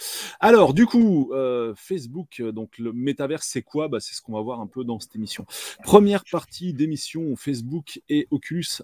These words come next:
un bref historique. Donc Facebook a racheté Oculus. On verra comment ça s'est passé, un petit peu dans quel contexte.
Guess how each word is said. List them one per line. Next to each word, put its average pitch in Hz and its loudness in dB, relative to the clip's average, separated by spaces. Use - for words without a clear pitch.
un 123 -2
bref 139 0
historique. 143 -4
Donc 107 -6
Facebook 131 -6
a 127 -6
racheté 113 -6
Oculus. 120 -4
On 113 -2
verra 123 2
comment 135 -2
ça - -4
s'est 110 -4
passé, 110 -4
un 139 0
petit - -4
peu 151 2
dans 127 0
quel 123 -4
contexte. - -6